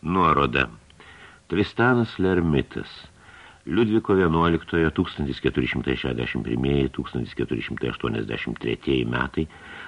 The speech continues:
artimasis vaidinė žymų vaidmenį politinėme Prancūzijos suvienijime. Dupra kardinolas, karaliaus Pranciškaus pirmojo tūkstantis penki šimtai penkioliktieji, tūkstantis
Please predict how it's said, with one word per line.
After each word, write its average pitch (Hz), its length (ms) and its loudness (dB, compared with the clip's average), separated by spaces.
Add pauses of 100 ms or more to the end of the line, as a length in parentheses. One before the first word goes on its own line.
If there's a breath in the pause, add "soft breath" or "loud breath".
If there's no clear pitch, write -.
(140 loud breath)
artimasis 90 800 2 (100)
vaidinė 76 560 2
žymų 73 380 2
vaidmenį 95 500 2
politinėme 82 560 2
Prancūzijos 65 680 -2
suvienijime. 55 680 -2 (720 loud breath)
Dupra 95 640 2 (160)
kardinolas, 87 800 2 (760 loud breath)
karaliaus 90 560 4
Pranciškaus 76 800 0
pirmojo 95 540 4 (420 loud breath)
tūkstantis 78 480 0
penki 73 320 0
šimtai 67 240 -2
penkioliktieji, 65 800 0
tūkstantis 60 400 -4